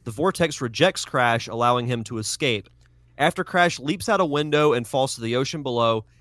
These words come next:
he prepares a female bandicoot named Tawna for experimentation, who is also Crash Bandicoot's girlfriend.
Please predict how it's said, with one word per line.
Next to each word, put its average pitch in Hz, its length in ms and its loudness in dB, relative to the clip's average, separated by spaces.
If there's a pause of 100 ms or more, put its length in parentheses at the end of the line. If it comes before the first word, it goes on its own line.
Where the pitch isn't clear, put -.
(120)
he - 100 -6
prepares 127 400 -2
a 120 80 -6
female 208 420 2
bandicoot 127 560 -2
named 107 240 -6
Tawna 143 500 0
for 113 180 -4
experimentation, 110 1040 -4 (340)
who 127 80 2
is 117 100 0
also 131 440 6
Crash 117 360 2
Bandicoot's 104 540 -4
girlfriend. 120 600 0